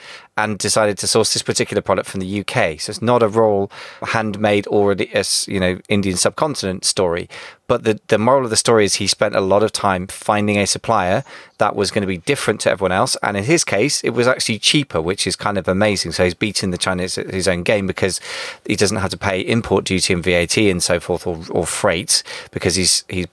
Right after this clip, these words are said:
sourcing in U K, selling U K. Now, the, the commonality with what you were just talking about is really going to the trouble of really diving into getting a supply side difference,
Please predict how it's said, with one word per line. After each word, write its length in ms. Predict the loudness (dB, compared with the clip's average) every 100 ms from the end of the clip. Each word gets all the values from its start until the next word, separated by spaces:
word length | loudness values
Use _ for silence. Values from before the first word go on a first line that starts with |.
| _
sourcing 300 | 0 2 2
in 140 | 2 0
U 80 |
K, 180 | 0 -2
selling 300 | 0 0 0
U 160 | -2 -4
K. 280 | -6 -6 -8 -10 -10 -12 -4
Now, 220 | -2 0
the, 200 | 0 0
the 160 | 0 0
commonality 720 | 0 0 2 2 2 0 -2
with 100 | 0
what 160 | 0
you 80 | 2
were 80 | 2
just 220 | 2 0
talking 220 | -2 -4
about 200 | -2 -2
is 140 | -2 -2
really 260 | 2 2
going 300 | 2 0 0
to 140 | -4 -4
the 100 | -4
trouble 520 | 0 0 0 -2 -4
of 220 | -6 -4
really 300 | -2 0 -2 0
diving 380 | 2 2 0 -2
into 180 | -4 -4 -4 -4 -8 -20 -6
getting 220 | -4 -2
a 40 | 0
supply 560 | 0 -2 0 2 4
side 480 | 2 0 0 0 -6 -4
difference, 720 | -4 -2 -4 -4 -4 -6